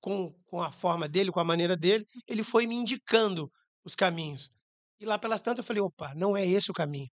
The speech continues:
não é o que tá preparado pra mim." E aí mudei completamente o foco e comecei a prestar, é, é, o cargo de,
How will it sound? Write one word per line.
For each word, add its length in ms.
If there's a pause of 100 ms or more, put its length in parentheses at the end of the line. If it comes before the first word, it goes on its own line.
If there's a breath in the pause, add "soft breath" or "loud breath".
(120)
não 140
é 40
o 40
que 80
tá 100
preparado 440
pra 140
mim." 180 (720)
E 100
aí 120
mudei 420
completamente 640
o 20
foco 400 (340)
e 60
comecei 360
a 20
prestar, 460 (300)
é, 180
é, 220
o 100
cargo 240
de, 220